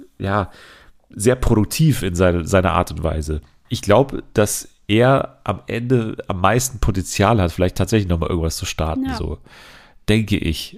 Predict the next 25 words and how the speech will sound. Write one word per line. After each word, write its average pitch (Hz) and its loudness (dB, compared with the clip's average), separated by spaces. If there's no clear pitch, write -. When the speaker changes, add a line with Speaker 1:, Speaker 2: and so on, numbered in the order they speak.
Speaker 1:
Äh, 82 -2
auch - 2
mit 110 0
der 110 6
richtigen 117 2
Hilfe, 123 4
wie 92 2
gesagt, 95 2
aber 95 2
letztendlich 92 -4
mit 98 0
ihm, 113 -2
glaub 95 -4
ich, - -6
ist - -6
am 85 -6
meisten 90 0
zu 98 -2
rechnen. 87 0
Kendall 92 -2
sehe - -2
ich - -6
nicht, 101 0
dass 90 -4
er 90 -2